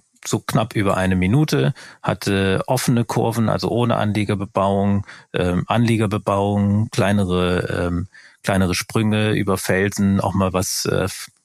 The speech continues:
kleines Verwinkeltes, aber eher so ein ganz normaler Mittelgebirgstrail.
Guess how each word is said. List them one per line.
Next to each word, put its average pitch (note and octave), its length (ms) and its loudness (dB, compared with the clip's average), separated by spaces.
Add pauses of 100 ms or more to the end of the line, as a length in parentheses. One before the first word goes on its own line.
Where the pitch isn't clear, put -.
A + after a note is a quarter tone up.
kleines F#2 320 -2
Verwinkeltes, G#2 840 -2 (460)
aber G#2+ 220 0
eher B2+ 240 2
so A#2 80 -2
ein A2 100 0
ganz G#2+ 240 -2
normaler F#2+ 480 2
Mittelgebirgstrail. F#2 1300 -2